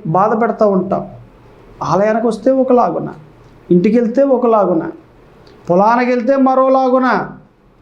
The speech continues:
నువ్వు ఏది చేయకూడదో, దేవునికి ఏది ఇష్టం కాదో ఆ పనే చేస్తూ ఉంటావు. దేవుడు ఎంత బాధపడతాడు?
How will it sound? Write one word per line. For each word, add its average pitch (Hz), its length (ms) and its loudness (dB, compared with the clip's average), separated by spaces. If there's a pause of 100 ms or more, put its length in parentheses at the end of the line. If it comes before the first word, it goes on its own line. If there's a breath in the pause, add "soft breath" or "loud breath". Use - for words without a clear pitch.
(280)
నువ్వు 196 120 4
ఏది 226 360 4
చేయకూడదో, 254 1000 0 (220)
దేవునికి 220 560 2
ఏది 233 340 2
ఇష్టం 254 400 -2
కాదో 247 420 0 (160)
ఆ 196 260 0
పనే 262 140 2
చేస్తూ 240 480 -2
ఉంటావు. 180 480 -4 (1160)
దేవుడు 220 320 2
ఎంత 190 200 0
బాధపడతాడు? 220 760 0